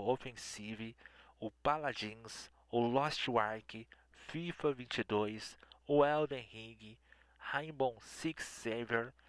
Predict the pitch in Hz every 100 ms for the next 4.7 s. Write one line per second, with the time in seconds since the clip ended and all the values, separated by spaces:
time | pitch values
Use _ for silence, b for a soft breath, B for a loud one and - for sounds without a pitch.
0 | B B B - 123 - - 143 - -
1 | 139 110 101 120 110 117 - - _ 110
2 | - 147 151 139 117 107 107 117 110 -
3 | - - 123 147 165 143 127 110 - 107
4 | 107 110 113 117 - -